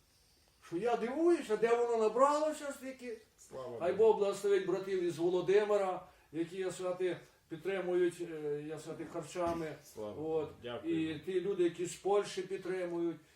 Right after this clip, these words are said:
Speaker 1: і ті
Speaker 2: Дуже
Speaker 1: люди, які
Speaker 2: дякую.
Speaker 1: в нас в церкві підтримують, брати і сестри, які трудяться, які сіють, які садять, які жертвують. Хай вас Бог благословить усіх.
Speaker 2: Амінь.
Speaker 1: Щоб ми могли, я сказати, свого часу, коли прийдуть жнива,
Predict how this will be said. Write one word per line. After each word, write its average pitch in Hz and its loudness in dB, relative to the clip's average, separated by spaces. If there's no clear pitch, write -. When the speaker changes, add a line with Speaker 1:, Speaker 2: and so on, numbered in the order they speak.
Speaker 1:
і 139 -12
ті 196 -6
Speaker 2:
Дуже 202 2
Speaker 1:
люди, 185 2
які 175 4
Speaker 2:
дякую. 185 0
Speaker 1:
в 180 -4
нас 180 -4
в 165 -2
церкві 196 -2
підтримують, 175 -2
брати 151 -2
і 175 -2
сестри, 180 -2
які 156 -4
трудяться, 180 0
які 156 -6
сіють, 185 -2
які 147 -4
садять, 175 0
які 170 0
жертвують. 202 2
Хай 269 8
вас 262 8
Бог 269 6
благословить 247 2
усіх. 220 -4
Speaker 2:
Амінь. 123 -10
Speaker 1:
Щоб 190 -4
ми 208 -2
могли, 196 0
я 185 -2
сказати, 190 -6
свого 196 -2
часу, 196 -2
коли 190 2
прийдуть 185 0
жнива, 185 4